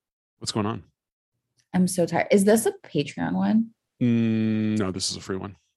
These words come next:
Speaker 2: Okay. Um,
Speaker 1: We have to be on our best behavior.
Speaker 2: yeah. Well, I mean, it's not like I was gonna say anything crazy anyway, but, I mean, I never, I don't say anything crazy ever, but, um, I am so tired.
Speaker 1: Yeah?
Speaker 2: Yeah,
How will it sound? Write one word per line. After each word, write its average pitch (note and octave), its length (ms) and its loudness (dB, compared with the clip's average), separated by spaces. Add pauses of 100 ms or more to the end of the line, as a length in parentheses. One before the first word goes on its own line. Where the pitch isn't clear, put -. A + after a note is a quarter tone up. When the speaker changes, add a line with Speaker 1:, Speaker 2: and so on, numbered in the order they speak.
(240)
Speaker 2:
Okay. D#3+ 280 -10 (400)
Um, F3 480 4
Speaker 1:
We A2+ 80 -2
have F#2 80 -10
to - 80 -20
be F#2+ 100 -8
on F#2+ 160 -10
our F2+ 320 -14
best G2+ 300 -6
behavior. F#2 640 -10
Speaker 2:
yeah. D#3 300 -4
Well, F#3+ 160 4
I E3 40 4
mean, E3 160 -2
it's F3 140 -6
not E3+ 100 -4
like A#2 200 -4
I - 80 -2
was - 180 -8
gonna - 240 -4
say - 120 -14
anything - 260 -6
crazy - 280 -6
anyway, C3 260 -6
but, - 340 2
I A3 40 2
mean, E3+ 180 4
I D#3+ 100 4
never, D#3 220 2
I D3+ 60 2
don't D#3 300 0
say - 100 -12
anything - 240 -12
crazy - 260 -12
ever, - 220 -6
but, F3+ 220 6
um, E3+ 460 4 (1500)
I F3+ 1000 8 (160)
am G3 140 6
so F#3 300 4
tired. C3+ 680 -2 (880)
Speaker 1:
Yeah? B2 320 0 (640)
Speaker 2:
Yeah, D#3+ 420 -2